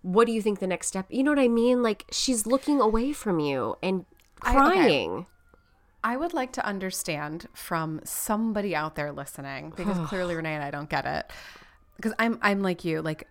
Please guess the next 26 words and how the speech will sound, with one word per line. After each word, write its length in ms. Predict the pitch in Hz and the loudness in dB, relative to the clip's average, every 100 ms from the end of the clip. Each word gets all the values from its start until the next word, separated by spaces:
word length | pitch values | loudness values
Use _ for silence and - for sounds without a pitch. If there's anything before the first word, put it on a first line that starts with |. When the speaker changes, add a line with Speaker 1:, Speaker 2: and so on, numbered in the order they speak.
| - | -8
Speaker 2:
I, 100 | - - | -8 -2
I, 920 | 180 175 175 175 170 170 170 165 160 - - _ - | -2 0 0 -2 -2 -4 -6 -6 -8 -10 -18 _ 0
I 100 | 208 | 2
don't 220 | 214 208 | 4 4
want 160 | 285 277 | 2 -2
things 180 | 240 | -4
to 80 | 226 | -4
go 100 | 190 | -2
on 120 | 170 170 | -2 -2
forever, 480 | 170 143 156 175 | -2 -2 0 0
like 160 | 185 160 | 0 -2
arguments 400 | 160 156 160 156 | -4 -4 -6 -6
or 40 | 156 | -6
whatever, 360 | 147 147 147 - - | -6 -6 -8 -10 -4
but 320 | 160 156 - | -2 -2 -2
I 100 | 170 | -4
also 380 | - 165 - 180 | -2 -4 -4 -6
think 400 | - 170 160 - | -6 -8 -8 -8
that 200 | 165 - | -10 -8
there 300 | 165 160 156 | -8 -6 -6
is 300 | 156 151 156 | -6 -8 -8
some 240 | - 160 156 | -8 -8 -6
benefit 520 | 151 151 151 156 - | -6 -6 -6 -8 -6
in 160 | 156 151 | -8 -8
just 240 | 156 156 | -10 -10
having 440 | - 156 151 151 | -8 -6 -6 -8